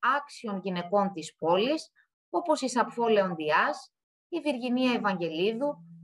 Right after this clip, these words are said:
η Κλεονίκη Ασπριώτου και άλλες.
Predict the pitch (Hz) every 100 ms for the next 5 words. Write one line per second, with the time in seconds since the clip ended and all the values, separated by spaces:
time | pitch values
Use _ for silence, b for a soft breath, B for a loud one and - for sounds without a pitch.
0 | - _ - 349 302 262 247 254 240 214
1 | - 175 170 180 214 220 226 - - 208
2 | 180 151 123 - _